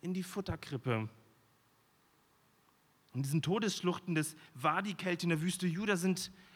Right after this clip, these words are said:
einige Räuber und einige geraten unter die Räuber.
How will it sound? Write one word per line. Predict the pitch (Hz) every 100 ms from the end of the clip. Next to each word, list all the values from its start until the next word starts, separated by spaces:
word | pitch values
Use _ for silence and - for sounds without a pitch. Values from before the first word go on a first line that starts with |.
| - -
einige | 151 185 175 156
Räuber | 151 170 190 214 233 240 - _ _ _ _ _ _ _ _ _ _ _ _ _ _ _ _ _ _ -
und | 143 139
einige | 147 180 175 185
geraten | 156 147 170 185 185 175
unter | 190 196 180
die | 127 120
Räuber. | 110 113 110 104 107